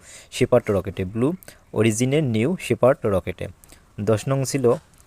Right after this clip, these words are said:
"উনিশশো তেষট্টি সালে একক মিশনে মহাকাশে যাওয়া প্রথম নারী নভোচারী কে ছিলেন?" সঠিক উত্তর ক, ভ্যালেন্সিনা তেরেস্কোভা, ভ্যালেন্সিনা তেরেস্কোভা। সঠিক উত্তর ক। এগারো নং ছিল, মাইন্ড শেয়ার বাংলাদেশ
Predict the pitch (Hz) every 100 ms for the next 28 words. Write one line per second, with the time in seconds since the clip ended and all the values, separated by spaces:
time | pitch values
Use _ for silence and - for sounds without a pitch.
0 | - _ - 131 - 139 131 143 - 151
1 | 127 117 - 120 139 127 117 135 117 110
2 | 120 131 120 110 101 104 95 - 131 143
3 | 120 107 107 107 113 - 113 151 - -
4 | - - 127 - 104 95 - 113 131 -
5 | 135 139 - 90 - - - - _ 101
6 | 104 117 127 - 151 143 156 - _ -
7 | _ - - 135 131 - 101 92 85 -
8 | _ - 104 98 101 123 123 - 143 185
9 | 190 113 101 - 98 - 107 117 127 117
10 | 107 85 - _ _ _ _ - - -
11 | - 107 123 135 135 147 123 143 - -
12 | - - 113 117 143 - - 139 123 107
13 | 110 123 123 - -